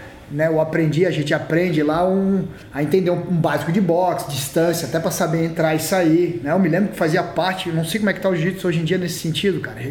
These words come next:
sinceramente eu não sei. Tu também não deve saber porque tu tem muito trabalho pra cuidar já da tua rede, que é gigantesca. Então, fora da tua rede ou fora do meu mundo, eu não sei.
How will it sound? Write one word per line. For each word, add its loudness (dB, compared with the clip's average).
sinceramente -2
eu 0
não 0
sei. -2
Tu 0
também 2
não 2
deve 2
saber 2
porque -2
tu -4
tem 2
muito 2
trabalho 0
pra 0
cuidar 2
já -2
da 2
tua 0
rede, 0
que 0
é 4
gigantesca. 0
Então, 2
fora 0
da 4
tua 0
rede 2
ou -2
fora -2
do 0
meu 2
mundo, 2
eu 4
não 2
sei. -2